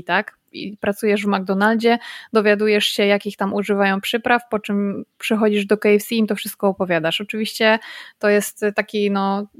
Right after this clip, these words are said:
już rażący przykład, ale myślę, że tak można najłatwiej zrozumieć, e, że no po prostu jakby, no nie możesz za-, zaszkodzić, tak, y, tej, temu swojemu poprzedniemu zleceniodawcy tak rażąco.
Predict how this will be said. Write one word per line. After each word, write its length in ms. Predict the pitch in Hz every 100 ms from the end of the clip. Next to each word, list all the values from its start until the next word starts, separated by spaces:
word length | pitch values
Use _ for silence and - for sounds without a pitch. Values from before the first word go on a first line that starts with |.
| - -
już 160 | 202 220
rażący 380 | 220 277 269
przykład, 340 | 269 269 233 226
ale 180 | 214 214
myślę, 220 | 220 214
że 140 | 208
tak 200 | 202 196
można 400 | 202 208 202 202
najłatwiej 480 | 208 202 196 - 202
zrozumieć, 560 | 196 196 202 196 202 - - - - - - -
e, 580 | 214 202 202 202 202 202
że 480 | 202 226 226 226 226
no 80 | 240
po 100 | 302
prostu 300 | 294 285 277 262 254 -
jakby, 380 | 226 240 226 220 - - - - _
no 100 | 240
nie 100 | 294
możesz 240 | 320 302 277
za-, 180 | 277 -
zaszkodzić, 640 | 226 285 - 294 196 185
tak, 300 | - 214 -
y, 500 | - 202 196 196 196 -
tej, 340 | 202 196 196
temu 200 | 202 196
swojemu 260 | - 202 196
poprzedniemu 460 | 196 - 196 196
zleceniodawcy 600 | 190 196 - 196 196 -
tak 160 | - 196
rażąco. 520 | 226 226 185 170 -